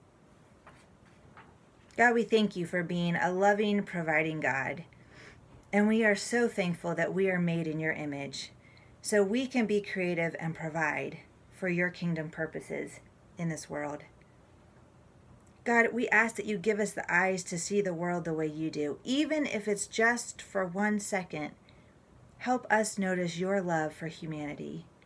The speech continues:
Help us see the brokenhearted, the forgotten, and the unreached. Remind us of where we spend our time, whether it's at school, at work,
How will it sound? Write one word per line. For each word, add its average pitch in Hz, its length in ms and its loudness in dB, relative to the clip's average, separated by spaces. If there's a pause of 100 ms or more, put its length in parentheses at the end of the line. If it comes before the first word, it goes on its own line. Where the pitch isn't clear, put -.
(920)
Help 254 240 0
us 269 120 2
see 233 200 -2
the 196 100 2
brokenhearted, 165 1000 -2 (380)
the 185 80 -8
forgotten, 160 760 -4 (480)
and 185 160 0
the - 120 -2
unreached. 156 720 -4 (800)
Remind 240 420 6
us 294 160 0
of 226 140 0
where 220 200 6
we 226 160 -2
spend 208 420 2
our 190 120 4
time, 175 480 0
whether 190 280 4
it's 190 160 0
at 156 160 -4
school, 262 560 -2
at 170 280 0
work, 233 460 0